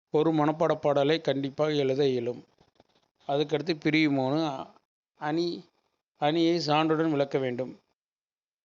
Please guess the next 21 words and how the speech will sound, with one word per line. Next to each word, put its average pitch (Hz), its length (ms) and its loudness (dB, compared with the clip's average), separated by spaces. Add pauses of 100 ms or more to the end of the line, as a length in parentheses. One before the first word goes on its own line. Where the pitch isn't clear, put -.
பாடலில் 170 500 4
இடம்பெற்றுள்ள 156 360 2
அணியை 143 360 4
விளக்க 147 400 2
என்ற 143 320 2
ஒரு 143 240 4
வினா 156 360 2
எப்பகுதி 160 560 0
கேட்கப்படும். 139 600 -2 (480)
வினாவின் 170 840 2
அணியின் 156 420 2
பெயர், 151 300 2
ஒரு 147 200 2
அணி 147 340 2
இலக்கணம், 143 420 2
ச-, - 420 -10 (480)
சான்று, 156 760 0 (100)
பாடலின் 160 520 2
பொருள், 156 480 2 (100)
அணி 156 200 2
பொருத்தம் 156 640 -2